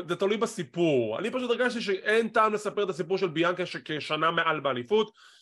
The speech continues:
ובנימה אישית יותר, היה את הכניסה שלה עם הילדות הנחמדות האלה שרקדו וכל זה.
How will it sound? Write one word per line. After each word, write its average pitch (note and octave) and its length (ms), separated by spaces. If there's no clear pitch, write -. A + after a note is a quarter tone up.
ובנימה D#3+ 680
אישית D#3+ 320
יותר, F#3 500
היה C3+ 340
את D3+ 80
הכניסה D#3+ 440
שלה D3 240
עם A#2+ 140
הילדות A#2 320
הנחמדות C#3 420
האלה C3 140
שרקדו A#2 520
וכל F#3+ 300
זה. G3 180